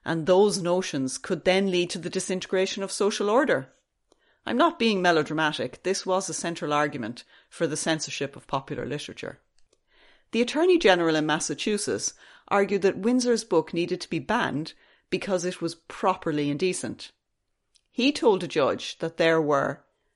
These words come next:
seventy references to sexual intercourse, thirty-nine illegitimate pregnancies, seven abortions, ten descriptions of women undressing in front of men,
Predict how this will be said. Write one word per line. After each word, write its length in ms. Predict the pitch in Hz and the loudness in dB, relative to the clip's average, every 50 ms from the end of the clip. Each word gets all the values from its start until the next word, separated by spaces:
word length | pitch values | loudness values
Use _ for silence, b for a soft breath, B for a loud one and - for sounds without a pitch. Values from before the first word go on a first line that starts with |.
| _ _ _ | _ _ _
seventy 580 | - - - - 214 190 196 247 226 226 277 233 | -4 -4 0 4 4 4 6 4 2 0 2 4
references 680 | 226 220 240 - - 214 220 226 - 220 226 226 - | 4 4 4 4 0 -4 -2 0 0 0 0 0 -2
to 100 | - - | -6 -6
sexual 440 | 226 - 214 208 - - 208 165 147 | -4 -4 -4 -4 -4 -2 -2 0 0
intercourse, 640 | 135 131 - - - 139 - - 214 - - - - _ _ _ _ _ _ _ _ _ _ _ | 0 -2 -4 -6 -6 -4 -4 -4 -6 -8 -14 -18 -20 _ _ _ _ _ _ _ _ _ _ _
thirty-nine 720 | - 240 208 226 226 - 247 226 208 190 180 175 175 170 170 | 2 2 2 2 2 2 2 4 6 6 6 6 6 4 4
illegitimate 580 | 165 165 165 160 170 160 - - 151 143 143 | 2 2 2 0 0 -4 -4 -4 -8 -8 -6
pregnancies, 680 | - - 226 254 220 165 151 - - 156 170 220 - - _ _ b b b b b b | -2 -2 0 0 0 0 -2 -2 -2 -2 -4 -4 -6 -10 _ _ b b b b b b
seven 400 | b - - - 175 165 220 220 | b -2 2 4 4 4 2 0
abortions, 760 | 220 214 202 165 139 131 - - 160 165 180 254 - - - - _ _ _ _ _ _ _ _ _ _ _ _ - | -2 2 4 4 4 4 2 -2 -4 -4 -4 -6 -8 -10 -12 -14 _ _ _ _ _ _ _ _ _ _ _ _ -10
ten 280 | - - 226 208 226 233 | -4 -2 0 2 2 2
descriptions 600 | 226 233 240 - 233 220 220 - - 190 190 185 | 2 0 0 2 2 2 2 0 -4 -2 -2 -2
of 160 | 190 165 160 | -2 -2 2
women 340 | 170 190 190 175 175 165 151 | 2 2 2 2 0 -2 -2
undressing 540 | - - 170 160 - 170 160 - - 165 156 | -2 -4 -4 -2 0 0 0 -2 -4 -6 -6
in 60 | 139 | -6
front 260 | - - 151 143 - | -4 -6 -6 -6 -6
of 140 | 135 - - | -10 -8 -4
men, 500 | 175 202 214 185 151 139 180 233 233 | -2 0 2 2 2 2 0 -4 -6